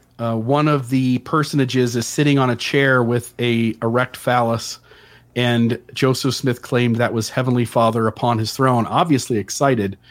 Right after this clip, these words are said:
for some reason. Um, and twice the church, like, removed it and then put it back, and, uh, there's that whole escapade where somebody in the church realized what it was and didn't wanna be mocked for it, but then also realized that then they, when they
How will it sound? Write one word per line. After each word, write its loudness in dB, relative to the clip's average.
for -2
some 2
reason. 0
Um, 2
and 2
twice 0
the 0
church, -2
like, 0
removed 2
it 2
and 2
then 2
put 0
it -2
back, 0
and, -2
uh, -2
there's 0
that 0
whole 0
escapade 0
where 2
somebody 0
in 2
the 0
church -2
realized 2
what 2
it 0
was 2
and 0
didn't 0
wanna 0
be -2
mocked 0
for 2
it, -2
but -8
then 2
also 0
realized 0
that -4
then 0
they, -2
when -2
they -2